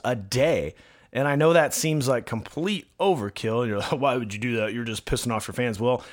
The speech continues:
not really, 'cause think about how many times you actually, if you're subscribed to a news page that posts twenty times a day, what do you see? One or two of them a day? So, I mean, like, they have to in order to get that engagement. I mean, Facebook has caused this problem, and now we have to adapt.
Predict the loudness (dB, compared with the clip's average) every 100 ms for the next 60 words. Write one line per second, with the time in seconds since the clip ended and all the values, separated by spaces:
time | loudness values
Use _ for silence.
0 | -6 2 4 4 2 2 0 -2 -2 -2
1 | 0 2 2 2 0 -2 -2 -2 -2 -2
2 | 0 2 0 0 -4 -4 -4 -4 -4 -2
3 | -4 -4 -2 0 0 -2 -4 -2 -4 -4
4 | -2 -2 0 -2 -2 -2 -2 -2 -4 -2
5 | -2 -2 -2 -2 -2 -4 -14 -6 -2 -2
6 | -2 0 0 -2 -10 -20 -8 0 2 2
7 | 0 0 2 2 2 2 2 0 0 0
8 | 0 -2 -8 _ _ _ _ 0 2 4
9 | 2 -2 -4 -2 0 0 2 0 -2 -10
10 | -6 -2 0 2 2 0 -2 -6 -4 -2
11 | -2 0 0 -2 -6 -4 -4 -6 -8 -6
12 | 0 0 0 -2 0 0 -2 -6 -8 -6
13 | -4 -2 -2 0 -2 0 0 2 2 2
14 | 2 -2 -4 0 0 2 0 0 -2 -2
15 | -2 -2 -2 -2 0 -2 -4 -6 -4 -2
16 | 0 -2 -8